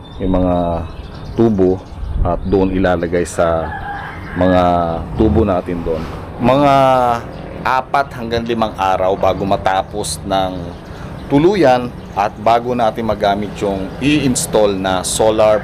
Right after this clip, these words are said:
power dito sa third floor. Sabi ko nga, di ba, double purpose yung magiging, ah,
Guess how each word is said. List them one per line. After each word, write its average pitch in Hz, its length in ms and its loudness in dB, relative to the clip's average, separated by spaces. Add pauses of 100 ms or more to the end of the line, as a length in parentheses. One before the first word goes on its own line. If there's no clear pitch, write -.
(100)
power 90 400 -2 (240)
dito 120 240 0
sa 107 160 0
third 87 320 -2
floor. 85 400 0 (400)
Sabi 98 320 0
ko 113 160 0
nga, 123 160 4
di 98 80 -4
ba, 87 160 0 (800)
double 113 320 4
purpose 107 480 -2
yung 101 160 -2
magiging, 98 560 -4
ah, 85 480 0